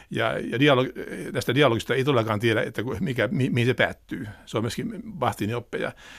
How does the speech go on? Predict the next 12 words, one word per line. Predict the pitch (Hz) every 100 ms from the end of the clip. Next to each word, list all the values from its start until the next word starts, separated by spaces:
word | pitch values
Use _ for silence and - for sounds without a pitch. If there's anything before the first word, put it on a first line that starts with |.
| - - -
Bahtin | 156 160 143
tutki | 160 165
myöskin | 170 139
Dostojevskia, | 165 - 143 123 - 117 107
joka, | 107 110 107 - - - - -
jonka | 113
romaaneissa | 123 135 113 107 - 113
on | 110
tämä | 110 110
tämmöistä | 107 117 - 107
tietoisuuksien | 160 147 127 110 120 107 - 120 113 123 - 117
polyfoniaa, | 135 135 117 95 101 107 98 98 107